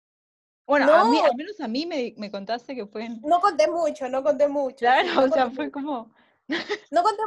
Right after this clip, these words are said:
Speaker 2: mucho, <laughs> no conté mucho, porque <laughs> no conté mucho, ¿ok? Pero sí fue súper fugaz. No, pe-, no, íbamos hablando dos meses, todos los putos días.
Speaker 1: Eso no se
Speaker 2: O
Speaker 1: hace.
Speaker 2: sea,
Speaker 1: Es que es Luna en Piscis,
Speaker 2: ah,
Speaker 1: pues, amiga.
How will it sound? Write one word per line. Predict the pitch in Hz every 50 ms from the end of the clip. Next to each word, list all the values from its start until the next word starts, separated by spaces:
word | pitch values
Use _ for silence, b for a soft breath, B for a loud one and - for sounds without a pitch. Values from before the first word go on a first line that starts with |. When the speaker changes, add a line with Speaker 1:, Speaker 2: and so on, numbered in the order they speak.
| 403
Speaker 2:
mucho, | 403 381 392 392 403 - -
<laughs> | - 330 320 285 415 - - 311 - _ - 587 605 587 554 - -
no | - 269 277
conté | 311 320 294 302
mucho, | 294 285 285 285 277 - - 285 320 440 - _ _ _ _ _ _ _
porque | - 381 - - 392 254 - - - - - - _ _ _ _ _ _ _ _ _ _ _ _
<laughs> | - 302 - - - - - 370 285 - _ B B B 494 480 466 466 B B B _ _ _ _ _ _ _ _
no | - 269 320
conté | 370 403 359 392
mucho, | 302 277 240 - - - - _ _ _
¿ok? | - 208 220 247 466 - - -
Pero | - 226 220 220 214 208 202 185 170 - - - _ _
sí | _ - 320 330
fue | 330 - 349
súper | 339 349 330 269 294 294 294
fugaz. | 294 233 202 196 185 180 - - 254 302 349 - - _
No, | - 349 427 427 381 302 - -
pe-, | - 320 302 320
no, | 311 285 254 - - -
íbamos | 320 349 370 427 480 571 587
hablando | - 262 302 359 381 403 403
dos | 277 349 392 403
meses, | 392 415 381 381 370 392 415 508 587 587 _ _ _ _ _ _ _
todos | - 370 415 - 622 587 427
los | 330 -
putos | _ _ _ - 381 349
días. | - 349 359 220 185 -
Speaker 1:
Eso | 262 320 285 349 330
no | 302 294 285
se | - 226 202
Speaker 2:
O |
Speaker 1:
hace. | 190 180 185 202 262
Speaker 2:
sea, | -
Speaker 1:
Es | 269
que | - - 381
es | 403 370
Luna | 339 403 415 415
en | 339 269
Piscis, | - 226 220 202 208 - 170 -
Speaker 2:
ah, | 302
Speaker 1:
pues, | - 196 196
amiga. | 170 180 170 170 165 160 165 -